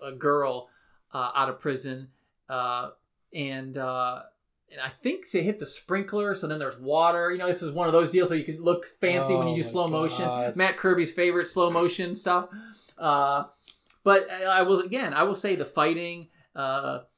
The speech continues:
Speaker 1: the, uh, the weapon work and things like that. Like,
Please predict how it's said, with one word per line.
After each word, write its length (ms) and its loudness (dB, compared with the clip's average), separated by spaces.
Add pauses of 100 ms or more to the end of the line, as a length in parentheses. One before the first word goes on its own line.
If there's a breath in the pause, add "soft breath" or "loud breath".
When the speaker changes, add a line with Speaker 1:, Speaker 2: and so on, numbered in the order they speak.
(200)
Speaker 1:
the, 260 -4
uh, 340 -4
the 120 -10
weapon 440 2
work 380 0
and 140 -8
things 220 -8
like 180 -2
that. 320 -2 (760)
Like, 160 -8